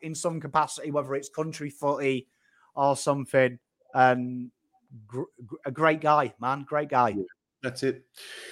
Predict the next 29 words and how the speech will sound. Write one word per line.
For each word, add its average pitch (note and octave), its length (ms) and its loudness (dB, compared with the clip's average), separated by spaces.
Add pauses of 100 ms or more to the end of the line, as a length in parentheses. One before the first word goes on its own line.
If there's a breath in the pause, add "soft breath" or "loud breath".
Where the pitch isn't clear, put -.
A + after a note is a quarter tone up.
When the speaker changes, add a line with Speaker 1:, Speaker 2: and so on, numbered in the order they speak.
(180 loud breath)
Speaker 2:
We A#2+ 60 0
wish B2 220 2
him A#2+ 120 0
all A#2 80 2
the A2 80 0
best. A#2 440 0
Um, D3+ 380 6 (340)
let's D#3 200 4
talk D#3 260 6
about C3 440 6 (1120)
the A#2+ 80 0
next A#2+ 220 0
few A#2 200 0
weeks. - 480 -2 (220)
Um, G#2 460 -2 (380)
we A2 120 4
sat C#3 300 6
here B2 360 6 (340)
two C#3+ 180 2
weeks B2 240 4
ago. G2+ 360 2 (460 soft breath)
We G#2+ 120 2
had G#2 180 2
Fremantle C#3 640 4
and G#2+ 160 -2
Saint A#2+ 240 0
Kilda B2 240 2
to A2+ 80 0
play. G#2+ 480 4